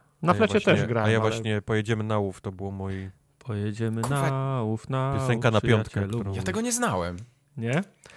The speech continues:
Speaker 3: Nie.
Speaker 1: A Ognia daj lampie mej?
Speaker 2: Nie,
Speaker 3: Też
Speaker 2: tego
Speaker 3: chyba
Speaker 2: nie
Speaker 3: nie.
Speaker 2: znam.
Speaker 3: Ja już nie
Speaker 1: Ognia
Speaker 3: pamiętam, to
Speaker 1: daj
Speaker 3: było
Speaker 1: lampie
Speaker 3: dawno, ja jestem
Speaker 1: mej,
Speaker 3: starym
Speaker 1: niechaj
Speaker 3: człowiekiem.
Speaker 1: płonie. Nie?
Speaker 3: Może
Speaker 1: Nie pamiętasz?
Speaker 3: było.
Speaker 1: To było fajne. No nic,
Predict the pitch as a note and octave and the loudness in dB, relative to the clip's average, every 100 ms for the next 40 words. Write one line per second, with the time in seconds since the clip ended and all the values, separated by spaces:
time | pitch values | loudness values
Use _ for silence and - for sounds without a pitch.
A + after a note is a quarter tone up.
0 | G2 F2 A#2+ A#2+ B2 B2 B2 D3 B2+ B2 | -12 -2 2 4 4 4 4 2 2 2
1 | A#2+ A#2 A#2+ A#2+ C3+ A#2+ C#3+ D#3 - _ | 2 2 2 0 -2 0 0 -2 -10 _
2 | _ _ _ _ _ _ _ _ A2 G2 | _ _ _ _ _ _ _ _ -2 -2
3 | - G2 F#2+ F2+ E2 E2 - - A2+ - | -2 -4 -4 -4 -8 -10 -2 0 2 2
4 | D#3+ B2 A#2+ B2 C#3 A2 G2+ G#2+ A2 F#2+ | 4 2 2 4 4 4 4 4 2 2
5 | G2 G2 G2 A2 A2 G2+ F2+ E2 - - | 0 0 0 0 0 -2 -6 -8 -10 -12
6 | F#2+ G2+ G#2 A2 _ - A#2 D3+ A2+ G2 | -10 -8 -10 -12 _ -10 -4 -2 -2 -2
7 | G2+ F#2+ - A2+ G#2 - G#2+ G2 G2+ _ | -4 -4 -6 -8 -8 -8 -10 -10 -14 _
8 | _ _ _ _ _ _ _ _ _ _ | _ _ _ _ _ _ _ _ _ _
9 | _ _ _ _ _ _ _ - C4 A3 | _ _ _ _ _ _ _ 0 6 6
10 | A3+ - | 6 0